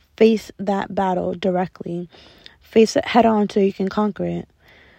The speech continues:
Um, let's shift it. Let's say you're having a financial battle. What are your strategies? Do you have to sit down and do a full debt calculation? Um, do you have to cut certain financial habits?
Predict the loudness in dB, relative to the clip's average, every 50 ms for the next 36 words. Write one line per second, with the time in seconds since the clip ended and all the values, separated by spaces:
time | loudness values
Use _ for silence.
0 | _ _ -6 -4 -2 -2 0 0 2 2 2 2 2 2 2 2 2 2 0 2
1 | 2 2 0 0 2 0 2 2 2 2 2 2 0 0 2 0 0 -2 -2 -2
2 | 0 2 2 0 0 -2 -4 -2 -2 -2 -2 -2 -4 -4 -6 -6 -8 _ -16 -20
3 | -20 -20 -18 _ 0 4 6 8 8 6 6 6 2 2 2 0 2 4 4 6
4 | 4 2 0 0 -4 -4 -4 -4 -6 -8 -14 -20 _ _ -16 -12 -8 -4 -2 0
5 | 0 0 0 -2 -2 -4 -6 -10 -8 -4 -2 -2 -2 -2 -2 -2 -2 0 0 -2
6 | -2 -2 -4 -6 -6 -4 -4 -2 -2 -4 -6 -8 -12 -20 -20 -20 -20 -20 _ _
7 | -10 -2 0 0 2 2 0 -2 -2 -2 0 0 0 0 2 2 0 0 _ -2
8 | 0 0 0 0 0 0 2 2 2 2 0 -2 -2 -2 0 0 0 0 -2 -6
9 | -10 -20 -20 -20 -20 -20 _ -6 -4 -4 -2 -2 -4 -4 -4 -6 -6 -4 -2 0
10 | 0 2 2 2 0 0 0 -2 -4 0 0 -2 -2 -2 -4 0 0 2 2 2
11 | 2 0 0 -2 -2 0 0 2 2 2 0 0 0 -2 -2 0 -2 -2 -2 0
12 | -2 -2 -2 -6 -12 -20 -20 -20